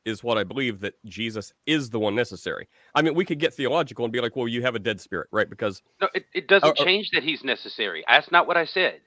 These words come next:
Speaker 2: I didn't say that he wasn't necessary. I said my knowledge of him, my understanding in what he did,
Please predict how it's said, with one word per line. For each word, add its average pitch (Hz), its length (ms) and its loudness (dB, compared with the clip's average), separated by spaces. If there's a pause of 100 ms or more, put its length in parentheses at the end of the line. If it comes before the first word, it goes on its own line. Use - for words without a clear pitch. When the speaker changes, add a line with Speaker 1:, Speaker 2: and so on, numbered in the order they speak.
(100)
Speaker 2:
I 110 100 -4
didn't 139 200 -4
say 175 160 0
that 151 120 -10
he 147 60 -6
wasn't 127 280 -6
necessary. 113 480 -10
I 117 180 0
said 117 260 -4 (300)
my 135 320 6
knowledge 147 720 0
of 104 140 -12
him, 87 340 -10
my 139 240 4
understanding 135 680 -6
in 110 180 -8
what 113 180 -8
he 117 340 -20
did, 98 400 -4